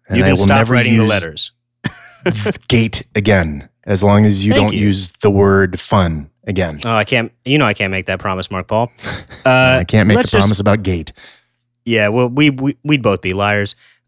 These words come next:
Speaker 2: Um, just wanna do the quick details here. This really was a U two tour. They were, uh, touring for Zoo T V, or excuse me, their Zoo T V tour from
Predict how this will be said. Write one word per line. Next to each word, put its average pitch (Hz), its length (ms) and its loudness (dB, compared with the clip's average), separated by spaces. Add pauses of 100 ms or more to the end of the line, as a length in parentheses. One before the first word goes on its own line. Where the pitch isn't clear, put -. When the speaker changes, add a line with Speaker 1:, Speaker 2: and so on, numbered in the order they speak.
Speaker 2:
Um, 143 440 2
just 240 160 0
wanna 123 220 2
do 107 260 -2
the 98 280 -2
quick - 420 -4 (260)
details 104 520 0
here. 113 200 0
This 156 240 0
really 165 300 2
was 135 240 2
a 113 60 2
U 110 160 0
two 117 280 -2
tour. 104 440 2
They 110 140 0
were, 107 300 0 (120)
uh, 101 180 2
touring 120 380 0
for 107 180 0
Zoo 113 280 2
T 117 240 -2
V, 107 380 -2
or 104 60 -4
excuse 107 220 0
me, 98 80 -2
their 101 160 0
Zoo 117 200 0
T 117 200 -2
V 104 100 -2
tour 110 360 0
from 92 300 -6